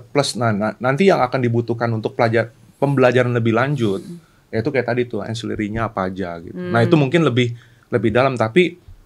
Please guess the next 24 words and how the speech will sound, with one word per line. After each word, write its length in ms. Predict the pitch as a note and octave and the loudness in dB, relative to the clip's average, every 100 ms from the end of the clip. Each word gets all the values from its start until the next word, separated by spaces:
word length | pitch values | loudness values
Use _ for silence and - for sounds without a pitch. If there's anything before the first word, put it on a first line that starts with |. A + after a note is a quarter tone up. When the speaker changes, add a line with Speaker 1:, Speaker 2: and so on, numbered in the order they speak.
| _ _ _ _ _ - | _ _ _ _ _ -4
Speaker 1:
ketika 320 | - C3 C#3+ | -2 2 4
udah 120 | B2 B2+ | 4 2
tahu 160 | B2 | 0
prinsip 400 | B2 A#2 A2+ A#2 | 0 -2 -2 -6
awalnya, 640 | A2 G2+ G#2+ D#3+ G#2 F#2+ - | -6 -2 0 0 -4 -8 -10
itu 160 | - | -6
mah 240 | D#3 D3+ G2 | -4 -2 -4
basically 480 | G2 G2+ - C3+ | -6 -8 -6 -6
gampang. 320 | A2 F#2+ A2 A2 | -6 -6 -4 0
Dan 180 | A#2+ | 2
balik 240 | A2+ A2+ A2+ | 2 2 2
lagi, 340 | C#3 C#3+ A#2 - _ _ _ _ _ _ | 0 0 -6 -8 _ _ _ _ _ _
ini, 400 | B2 B2+ D#3+ E3+ E3+ _ - - _ _ _ _ _ _ _ - | -4 -2 0 -2 -4 _ -20 -20 _ _ _ _ _ _ _ -2
eh, 180 | B2 A#2+ B2 | 2 2 0
industri 480 | A#2+ A#2 - D3+ | 0 0 0 -2
yang 160 | C3 A#2+ | 0 -2
tidak 320 | A#2+ B2 A#2+ | 0 2 2
membosankan. 880 | B2 A#2 G2 - A2+ G#2+ G2 G2 F2+ F2 _ _ | 2 2 2 0 -4 0 -2 -2 -10 -20 _ _
Speaker 2:
Mhm. 560 | F#3 F3+ F3+ F3 - - | -10 -8 -8 -10 -12 -4
Speaker 1:
Karena 320 | A#2+ B2 D3+ - _ _ _ - | -2 0 -4 -8 _ _ _ -6
evolving 560 | C3 A#2 C3+ C3 C#3 | -4 0 0 2 -2
terus, 400 | C3+ E3+ C3 A#2 | -2 -4 -4 -6
terus 560 | - E3+ F3+ F3+ F3+ F3 | -2 0 2 2 2 0
bergerak. 480 | A#2 G2 G2+ G2 | -4 -6 -6 -8